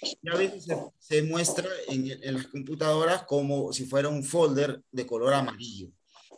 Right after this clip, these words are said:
¿ya? Entonces, en los dos casos, en los dos casos, ya, eh, se muestra el icono,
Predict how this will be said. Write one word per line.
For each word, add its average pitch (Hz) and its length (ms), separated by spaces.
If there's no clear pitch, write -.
¿ya? 101 280
Entonces, 139 520
en 165 120
los 165 140
dos 240 220
casos, - 720
en 147 140
los 143 120
dos 190 180
casos, 208 600
ya, 127 420
eh, 113 340
se 127 120
muestra 151 300
el 208 120
icono, 226 520